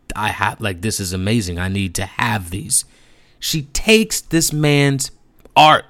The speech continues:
She takes his art, takes it,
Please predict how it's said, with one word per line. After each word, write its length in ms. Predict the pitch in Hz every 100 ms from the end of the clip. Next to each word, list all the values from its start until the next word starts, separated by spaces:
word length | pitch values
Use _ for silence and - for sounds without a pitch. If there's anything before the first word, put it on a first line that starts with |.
| -
She 180 | - -
takes 340 | - 175 196 -
his 160 | 156 -
art, 300 | 139 101 - - - _ _ - - - _ _ - _ -
takes 400 | 190 165 -
it, 140 | 98